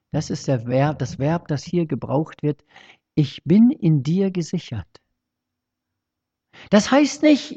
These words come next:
ich muss nichts machen im Leben. Ich muss nicht an mir arbeiten. Ich muss nicht etwas verändern.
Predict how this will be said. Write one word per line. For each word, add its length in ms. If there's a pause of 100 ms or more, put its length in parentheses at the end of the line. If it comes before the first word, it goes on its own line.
(140)
ich 260
muss 220
nichts 280
machen 280
im 200
Leben. 320 (240)
Ich 180
muss 220
nicht 200
an 140
mir 200
arbeiten. 440
Ich 140
muss 200
nicht 140
etwas 340
verändern. 600